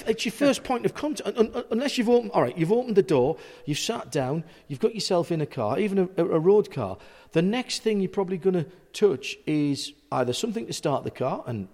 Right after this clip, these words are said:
that would be on here, but then you, the thing you're touching the most is the steering wheel. And particularly nowadays, and listen, paddle shift,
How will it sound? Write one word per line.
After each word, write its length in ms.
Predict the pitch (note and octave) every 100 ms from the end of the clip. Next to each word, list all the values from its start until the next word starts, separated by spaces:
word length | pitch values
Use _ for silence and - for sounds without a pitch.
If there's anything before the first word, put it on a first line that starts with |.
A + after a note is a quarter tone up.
| -
that 160 | B2+
would 80 | B2
be 140 | A#2
on 160 | A#2 A2+
here, 260 | A2+ G#2 G3 - - - -
but 180 | F#3+ F#3 - -
then 540 | D3 A#3+ D#3 E3+ E3
you, 120 | E3 - _ _ _ _ _ -
the 120 | F#3+
thing 160 | C#4
you're 100 | D#4+
touching 320 | - C4+ - F3
the 60 |
most 320 | D3+ D#4 D4
is 100 | G#3
the 60 | -
steering 420 | - C4+ E4+ D#4+
wheel. 260 | F#3 A2+ D2+ - - -
And 180 | D#3+ D#3+ -
particularly 320 | F3 E4 G#3+
nowadays, 400 | G#3+ A#3 D3+ B2+
and 100 | B2
listen, 240 | C#3 F#3+ - - _ _ - - - - _ _ - - - - _ _ _ _ _ _
paddle 300 | - E2+ F2+
shift, 480 | F2 - F#2 - -